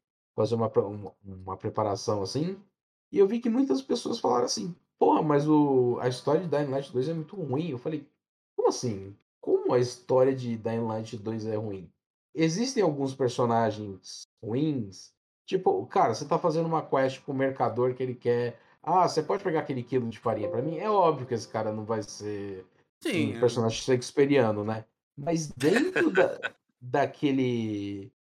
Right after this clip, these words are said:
Speaker 1: dentro daquele hall de personagem em que os conflitos são, são centrais,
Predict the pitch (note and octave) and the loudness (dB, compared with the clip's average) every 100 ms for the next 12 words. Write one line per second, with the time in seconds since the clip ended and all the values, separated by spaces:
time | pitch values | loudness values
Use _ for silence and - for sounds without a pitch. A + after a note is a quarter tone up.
0 | _ _ C#3 A3 C4+ D#4 G#3 F#3+ D3+ D3 | _ _ 0 0 -2 0 0 0 0 0
1 | A#2+ - - E3 D4+ D#4+ - F#3+ F3+ - | -2 -2 2 4 6 2 4 0 0 -2
2 | C#3 A2+ G#2 B2 D3+ B2+ G2 F#2 - _ | -2 0 0 0 0 -4 -10 -16 -20 _
3 | A#2+ C3 D#3 D3 - - E3 D3+ - C3+ | -10 -6 0 0 0 -2 0 -2 -8 -8
4 | D#3 A3+ D4+ - F3+ C3+ - - C#3+ C3 | -4 0 0 -2 -8 -8 -8 -2 0 0
5 | A#2 G#2+ G2+ G2 F#2 _ _ _ _ _ | -2 -6 -8 -14 -18 _ _ _ _ _
6 | _ - - C3+ C3 - B2 G2+ - A#2 | _ -6 0 0 -2 -4 -4 -4 0 4
7 | D3 B3 D#4 A#2 - - | 4 4 0 -4 -12 -20